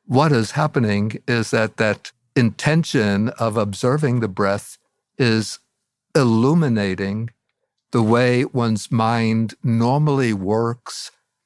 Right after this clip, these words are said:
but which we don't recognize because we don't have a clear light to shine on it,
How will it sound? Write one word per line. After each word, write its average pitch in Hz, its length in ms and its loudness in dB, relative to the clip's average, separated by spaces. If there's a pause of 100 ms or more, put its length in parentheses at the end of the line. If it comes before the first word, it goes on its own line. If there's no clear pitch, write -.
but 120 140 4
which 117 320 0
we 113 140 2
don't 123 500 -2
recognize 110 920 -2
because 117 360 -2
we 123 100 0
don't 123 360 0
have 113 540 -2 (1000)
a - 40 -6
clear 139 360 0
light 120 400 0
to 123 80 -2
shine 110 440 0
on 95 200 -2
it, - 320 -12